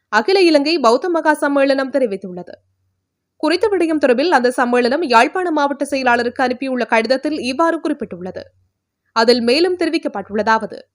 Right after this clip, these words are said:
கடந்த வருடம் டிசம்பர் மாதம் பதிமூன்றாம் திகதி நடைபெற்ற யாழ்ப்பாண மாவட்ட ஒருங்கிணைப்பு குழு கூட்டத்தில் தையிட்டி விகாரை அமையப்பெற்றுள்ள காணியை பொதுமக்களுக்கு கையளிக்க இணக்கப்பாடு எட்டப்பட்டுள்ளதாக அறிய முடிகிறது.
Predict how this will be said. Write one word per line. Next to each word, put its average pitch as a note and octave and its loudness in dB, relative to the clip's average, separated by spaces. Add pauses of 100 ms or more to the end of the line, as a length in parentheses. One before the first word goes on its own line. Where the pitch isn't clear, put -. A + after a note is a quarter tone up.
(360)
கடந்த D#4+ 2
வருடம் D4+ 0
டிசம்பர் B3+ -2
மாதம் B3+ 0
பதிமூன்றாம் A#3+ 0
திகதி B3 -2
நடைபெற்ற A3 -2 (100)
யாழ்ப்பாண A#3+ 2
மாவட்ட B3 -2
ஒருங்கிணைப்பு A3+ -2
குழு A#3+ -2
கூட்டத்தில் B3 -6 (460)
தையிட்டி G4 2
விகாரை D4 4
அமையப்பெற்றுள்ள C4 -2
காணியை A#3 2
பொதுமக்களுக்கு C4 -2
கையளிக்க A#3 0
இணக்கப்பாடு D#4 -2
எட்டப்பட்டுள்ளதாக C4+ 0
அறிய C4 -2
முடிகிறது. F#3+ -10